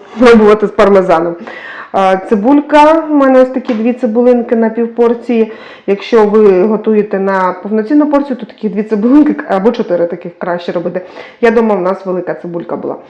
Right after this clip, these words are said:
І одна морквиночка. Це все, що нам потрібно. Трішки соняшникової олії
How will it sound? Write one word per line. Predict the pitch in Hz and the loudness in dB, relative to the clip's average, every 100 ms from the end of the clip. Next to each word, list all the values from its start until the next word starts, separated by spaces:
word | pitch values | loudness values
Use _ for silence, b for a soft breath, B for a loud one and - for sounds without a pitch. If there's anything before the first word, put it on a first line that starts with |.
| B B B | B B B
І | - 269 | -2 0
одна | 311 214 202 208 226 - | 0 0 0 2 2 0
морквиночка. | 214 214 214 214 180 - - 185 B B B B - | -4 -2 0 0 -2 -8 -12 -12 B B B B -6
Це | 233 226 | 0 0
все, | 233 - 277 302 | 0 0 0 2
що | 233 | -2
нам | 214 | -2
потрібно. | 208 196 196 B B B | -2 -8 -12 B B B
Трішки | 254 254 - 220 202 190 180 175 170 180 B B B B B B - _ - | -2 -2 -2 2 2 2 2 0 -2 -6 B B B B B B -20 _ 0
соняшникової | 233 220 220 208 208 208 262 | 2 2 0 -4 -2 2 2
олії | 349 370 370 | 4 4 2